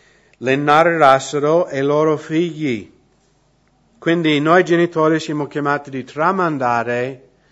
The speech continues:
un'eredità spirituale in modo che loro possano a loro volta tramandare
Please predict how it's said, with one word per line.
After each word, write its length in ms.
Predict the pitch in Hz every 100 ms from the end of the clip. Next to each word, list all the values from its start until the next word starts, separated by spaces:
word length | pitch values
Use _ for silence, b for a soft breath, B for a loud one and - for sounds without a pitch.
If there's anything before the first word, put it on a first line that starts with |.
| b
un'eredità 640 | 135 139 139 143 143 139 139
spirituale 720 | - 151 170 160 123 113 120
in 80 | 135
modo 260 | 131 131
che 140 | 127 123
loro 360 | 123 135 143
possano 500 | 135 127 120 - 120
a 20 | 117
loro 260 | 113 123
volta 360 | 123 107 104 113
tramandare 840 | - 107 107 104 107 107 107 107